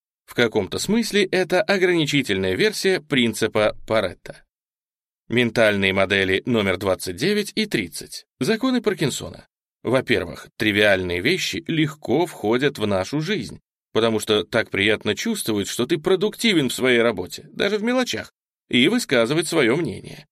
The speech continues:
Определите реальные приоритеты и задайте себе вопрос,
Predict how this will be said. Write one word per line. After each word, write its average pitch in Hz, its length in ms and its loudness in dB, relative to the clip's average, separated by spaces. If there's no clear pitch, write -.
Определите 123 840 2
реальные 165 680 4
приоритеты 110 720 0
и 180 180 0
задайте 127 540 2
себе 107 240 0
вопрос, 117 440 0